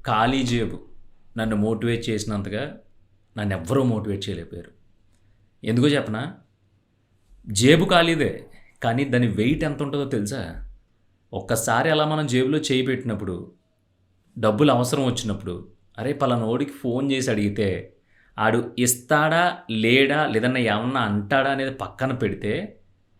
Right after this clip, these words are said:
ఆడు పొరపాటున, "అరే నా దగ్గర లేవురా, ఆ, చూస్తాను ఇంకో రెండు రోజుల్లో" అనే మాట అన్నాడనుకో, ఆ మాటకి మనం భయపడిపోతాం.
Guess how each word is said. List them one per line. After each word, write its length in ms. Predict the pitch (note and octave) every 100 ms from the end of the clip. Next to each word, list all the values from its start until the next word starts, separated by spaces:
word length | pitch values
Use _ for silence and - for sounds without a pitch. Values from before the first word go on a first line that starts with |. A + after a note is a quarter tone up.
| _ _ _ -
ఆడు 220 | G#2+ A2
పొరపాటున, 840 | G#2 A2 A#2+ B2 B2+ C3 C#3+ D3
"అరే 560 | C3 - A2+ B2 A#2+ A#2+
నా 100 | A#2
దగ్గర 300 | A2 F#2+ A#2+
లేవురా, 800 | A2 G#2+ G#2+ A2 G#2 G2+ G2 G2 - - -
ఆ, 320 | G#2+ G#2 G#2 G#2
చూస్తాను 460 | B2 B2 - B2 B2
ఇంకో 220 | C3+ B2+
రెండు 280 | A2+ G#2+ G#2
రోజుల్లో" 560 | A2 G#2+ G#2+ G#2+ G2+ G#2
అనే 160 | G#2+
మాట 400 | G#2 F#2+ F#2 B2
అన్నాడనుకో, 760 | B2 A#2+ A#2+ A2 G2 F2+ F2 - - _ _ _ _ _ _ _ _ G#2+
ఆ 140 | G2
మాటకి 380 | F#2 A2 C#3+ E3
మనం 200 | D#3+ D3+
భయపడిపోతాం. 560 | A#2 A2 A2 F#2 F#2